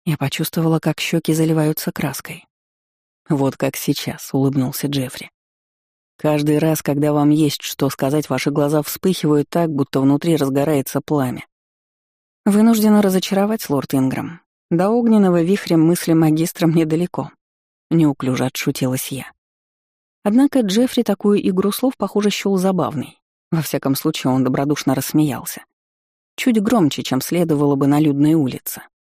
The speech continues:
И если магистр в ближайшее время не начнет пить успокоительную микстуру, то рискует стать жертвой собственных фантазий,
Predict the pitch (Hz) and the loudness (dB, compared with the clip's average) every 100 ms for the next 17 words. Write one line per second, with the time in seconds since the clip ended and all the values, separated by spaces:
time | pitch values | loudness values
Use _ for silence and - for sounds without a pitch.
0 | _ _ _ _ _ _ - 190 247 226 | _ _ _ _ _ _ -2 2 2 2
1 | 160 143 151 156 143 135 143 156 151 - | 2 2 2 0 0 0 2 2 0 0
2 | 147 165 165 139 139 135 - 160 - 160 | 2 2 4 4 4 0 0 0 0 -2
3 | 147 147 - - 147 147 147 135 135 143 | 0 -2 -4 -2 0 0 2 2 4 2
4 | 139 - - 175 135 - - _ _ _ | 0 -6 -2 0 0 -4 -12 _ _ _
5 | - 160 139 139 - 156 147 - 143 156 | -4 -2 -2 -2 0 0 0 -2 -2 0
6 | 151 185 165 156 156 - - 156 147 - | 0 0 0 0 -2 -4 0 2 0 -2
7 | 151 147 151 156 135 120 | -2 -2 0 0 -2 -6